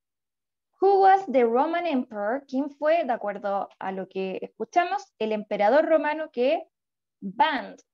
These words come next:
the Olympic Games? Fue Teodosio, ¿cierto?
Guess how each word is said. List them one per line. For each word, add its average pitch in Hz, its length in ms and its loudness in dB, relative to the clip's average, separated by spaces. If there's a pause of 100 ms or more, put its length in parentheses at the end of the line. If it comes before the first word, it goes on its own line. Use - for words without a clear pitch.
(140)
the 220 220 -2
Olympic 220 440 -6
Games? - 460 -14 (1040)
Fue 269 460 4
Teodosio, 233 640 2
¿cierto? 220 600 -2